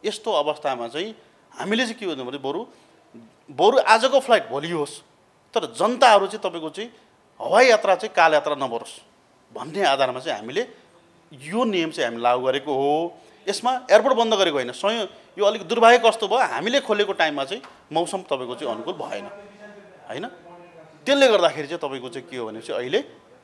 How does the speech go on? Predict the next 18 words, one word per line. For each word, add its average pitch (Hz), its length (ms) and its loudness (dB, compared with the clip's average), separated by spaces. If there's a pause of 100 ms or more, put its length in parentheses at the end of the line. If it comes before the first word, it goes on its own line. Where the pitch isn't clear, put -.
(120)
हामीले 214 320 0
चाहिँ 226 240 -6
पुरानै 226 280 2
अपरेसन 185 420 0
आवरलाई 131 300 0
चाहिँ 120 160 -8
हामीले 113 200 -12
चाहिँ 131 160 -14
के, 131 100 -10 (460)
के 170 120 -2
गरेको, 123 340 -2
यसलाई 117 220 -4
चाहिँ 170 200 -12 (160)
लागू 131 240 2
गरेको। 98 300 -12 (420)
पर्यटन 226 400 -2
क्षेत्रमा 190 480 -4 (460)
मेन 202 380 -4